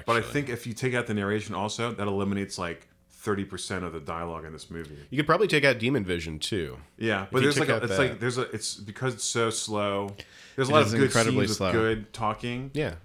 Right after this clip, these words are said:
Speaker 1: But it's like, man, it's just, there's stretches with, if w-, without the narration, there's almost no talking.
Speaker 2: It's very
Speaker 3: Easily,
Speaker 2: slow and brooding.
Speaker 3: you could easily edit out forty minutes of this movie.
Speaker 1: Yeah.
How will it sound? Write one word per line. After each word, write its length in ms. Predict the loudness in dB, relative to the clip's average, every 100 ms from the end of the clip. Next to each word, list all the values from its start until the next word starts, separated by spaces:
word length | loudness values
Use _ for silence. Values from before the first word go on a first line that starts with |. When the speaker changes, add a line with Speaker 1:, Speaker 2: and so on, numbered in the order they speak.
| -20 _
Speaker 1:
But 160 | 2 2
it's 200 | 0 -2
like, 380 | 0 0 -6 -12
man, 240 | -10 -8 -8
it's 140 | -6
just, 280 | -4 -4 -6
there's 140 | -2 -2
stretches 400 | 0 -2 -2 -2
with, 240 | -4 -4 -16 _ -6
if 200 | -6 -6
w-, 160 | -12 -8
without 280 | -2 0 2
the 40 |
narration, 400 | 2 2 2 0
there's 120 | -4
almost 260 | -2 -4 -4
no 300 | -4 -2 -2
talking. 420 | -4 -6 -8 -8 -2
Speaker 2:
It's 100 | 2
very 140 | 4
Speaker 3:
Easily, 220 | 4 6
Speaker 2:
slow 180 | 6 6
and 120 | 4
brooding. 380 | 2 2 2 2
Speaker 3:
you 60 | 2
could 100 | 0
easily 600 | 0 2 2 2 0 -4 -10 -12 -2
edit 240 | 0 2
out 160 | 0 -2
forty 380 | -2 0 0
minutes 340 | -2 -4 -6 -6
of 80 | -8
this 160 | -8
movie. 380 | -8 -6 -6 -4
Speaker 1:
Yeah. 200 | -6 -6